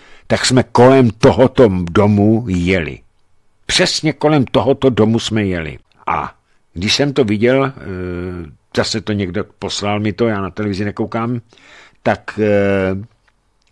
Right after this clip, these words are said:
jsem říkal: „No to je Mikulčic, to není žádného Kyjeva.“ Pak jsme viděli další vo-, vo-, vy-, vybombardované město, jak tam byly, zase na, na fotkách jsem to viděl, jak tam byly,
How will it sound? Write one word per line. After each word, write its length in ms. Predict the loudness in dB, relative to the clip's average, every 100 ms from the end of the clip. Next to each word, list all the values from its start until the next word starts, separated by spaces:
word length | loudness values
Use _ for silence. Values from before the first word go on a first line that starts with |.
| -8
jsem 240 | -2 -2
říkal: 240 | 0 0
„No 100 | 0
to 100 | 0
je 120 | 0 0
Mikulčic, 720 | -2 -4 -4 -4 -4 -6 -2
to 100 | 0
není 200 | 2 2
žádného 360 | 2 0 0
Kyjeva.“ 680 | -2 -2 0 0 -2 -6 -8 _ _
Pak 160 | -4 0
jsme 140 | 0
viděli 320 | 2 2 0
další 540 | 0 0 0 0 0 -2
vo-, 400 | -2 0 2 2
vo-, 280 | -2 -2
vy-, 260 | -2 -2 -2
vybombardované 1040 | 0 0 2 2 2 0 0 0 0 0
město, 640 | 0 -2 -4 -4 -2 -2 -4 _ _ _ _ _ _
jak 200 | -4 -4
tam 200 | -4 -2
byly, 280 | 0 0 -2
zase 340 | -4 -6 -6
na, 320 | -6 -6 -6 -6
na 120 | -8
fotkách 580 | -6 -10 -6 -4 -4 -6
jsem 180 | -8
to 100 | -6
viděl, 420 | -6 -4 -4 -4 -8 -14 _ _ _ -4
jak 220 | -2 -2
tam 220 | -2 2
byly, 240 | 2 2